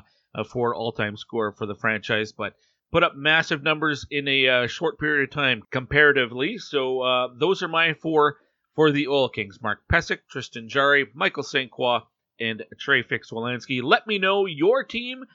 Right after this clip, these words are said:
and the four names you would put on the Mount Rushmore, uh, for that team. You can follow me on Twitter at T P S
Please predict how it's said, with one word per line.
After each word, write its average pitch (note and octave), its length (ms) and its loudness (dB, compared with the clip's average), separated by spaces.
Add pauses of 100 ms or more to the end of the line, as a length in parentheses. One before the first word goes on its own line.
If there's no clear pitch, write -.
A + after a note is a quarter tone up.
(400)
and C#3 140 -2
the C3+ 40 -2
four F3 260 0
names E3 320 2
you F3+ 140 -2
would F3 160 0
put C#3 200 2 (180)
on C3 300 0
the C3 160 0
Mount C3 220 0
Rushmore, A#2+ 600 0 (300)
uh, A2+ 80 -8
for D3+ 300 0
that A#2+ 300 -4
team. A2 320 -8 (240)
You B2 180 -8
can A#2 100 -10
follow C#3 260 2
me C3 140 -2
on C#3 240 -6
Twitter B2 360 -2 (220)
at C3+ 280 -2
T F3+ 160 -8
P E3 220 -6
S D3+ 240 -2